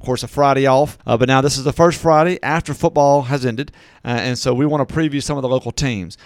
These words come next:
Again, uh, the Reed Flanagan interview will follow this, so please, again, look for the notes if you wanna find Reed. He'll, uh, be up shortly. But right now, we wanna preview the basketball teams. And so what we're doing is t-, uh, today we'll be looking at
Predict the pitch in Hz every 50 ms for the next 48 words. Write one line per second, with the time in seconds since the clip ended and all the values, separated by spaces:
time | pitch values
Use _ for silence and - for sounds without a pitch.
0 | - - _ - 123 107 117 139 131 127 120 - - 127 117 113 110 104 - 120
1 | 135 127 139 135 147 160 143 - - 151 147 143 127 143 - 147 147 143 127 143
2 | 147 135 120 113 - - 143 139 143 143 143 151 160 180 - - - 135 127 120
3 | 107 - 135 139 117 135 123 110 117 131 117 107 113 135 135 - 131 131 123 131
4 | 147 160 - - 131 - - 123 123 123 120 - 127 123 123 123 135 147 165 185
5 | 165 139 123 120 104 - _ 101 117 113 110 107 131 127 - - - 147 151 -
6 | - 160 151 - - - - - _ _ 131 135 139 147 151 151 165 165 165 156
7 | 151 147 151 143 135 - 170 180 160 160 151 135 151 151 160 151 - 147 147 147
8 | - 156 156 151 151 151 - - - - - _ - 139 - 156 156 170 202 165
9 | 185 170 160 175 175 165 156 147 139 - - - 143 - - 143 135 131 123 -
10 | 135 131 156 165 180 175 156 151 139 131 147 131 147 - - 135 135 127 123